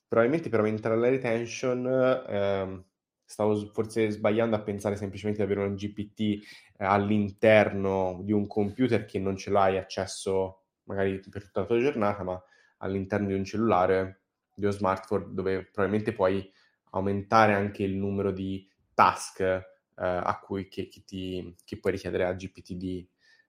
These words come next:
eh, di fornirti. Non so se tu hai avuto idea di qualche progetto di questo tipo, no? Dove utilizzi G P T effettivamente come, mm,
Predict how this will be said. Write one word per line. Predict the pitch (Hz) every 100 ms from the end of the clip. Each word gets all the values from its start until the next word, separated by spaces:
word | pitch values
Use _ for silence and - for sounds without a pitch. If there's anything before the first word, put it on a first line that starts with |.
| _ -
eh, | - -
di | - 101
fornirti. | 101 98 92 90 -
Non | 117
so | 214
se | 208 113
tu | 123 113
hai | 104 107
avuto | 107 107 107 104 101 -
idea | 104 101
di | 104
qualche | 98 - 104
progetto | 98 101 -
di | 101
questo | 98 98
tipo, | - 95 92 90 - _ _ _ _ -
no? | 98 101
Dove | 98 98 95
utilizzi | 95 98 101 92 104 98
G | 104
P | 104
T | -
effettivamente | 127 110 - 107 120 -
come, | 98 101 101 - - _ _ 101
mm, | 101 98